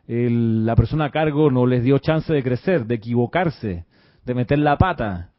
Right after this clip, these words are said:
No les dio oportunidad, porque, "No, es que te vas a equivocar". Bueno, pero ¿cómo voy a saber que voy a meter la pata? "No, es que yo ya sé, te conozco", pero, o sea, dame chance, y no les dan chance, entonces viene, eh, la crisis, viene el estallido, viene la, los terremotos,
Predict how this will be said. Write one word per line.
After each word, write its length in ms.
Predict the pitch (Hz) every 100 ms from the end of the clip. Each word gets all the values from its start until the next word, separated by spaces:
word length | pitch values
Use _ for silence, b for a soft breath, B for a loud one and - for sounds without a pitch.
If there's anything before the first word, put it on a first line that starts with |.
| _ -
No 140 | 123
les 140 | 156 180
dio 120 | 202
oportunidad, 560 | 185 180 185 208 139 107
porque, 340 | 117 120 127
"No, 160 | 170 247
es 120 | 202 185
que 120 | 208
te 100 | 196
vas 180 | 220 220
a 40 |
equivocar". 420 | 190 185 170 156 117
Bueno, 220 | 127 113
pero 160 | 113
¿cómo 180 | 107 113
voy 140 | 127 143
a 80 |
saber 460 | 135 147 147 165 175
que 120 | 170
voy 140 | 160 160
a 40 |
meter 220 | 160 165
la 100 | 160
pata? 120 | 147 b b -
"No, 80 |
es 80 | 190
que 140 | - 214
yo 80 |
ya 180 | 214 208
sé, 260 | - 208 165
te 120 | 180
conozco", 400 | 165 190 - 107
pero, 260 | 120 120 117
o 100 | 113 b b b _ -
sea, 220 | 123 98
dame 400 | 98 123 143 165
chance, 540 | - 214 233 - 95 92
y 140 | 123
no 120 | 123 127
les 120 | 127
dan 180 | 151 156
chance, 380 | 196 196 - 190
entonces 360 | 135 123 120
viene, 500 | 131 151 156 160 170 b b b -
eh, 220 | 127 131
la 200 | 131 135
crisis, 500 | 151 202 - 202 196
viene 340 | 131 139 147 156
el 80 | 147
estallido, 760 | - 147 185 208 185 180 175
viene 500 | 127 139 151 151 139
la, 440 | 127 120 113 104 110
los 140 | 101
terremotos, 720 | 139 131 151 220 - 180 175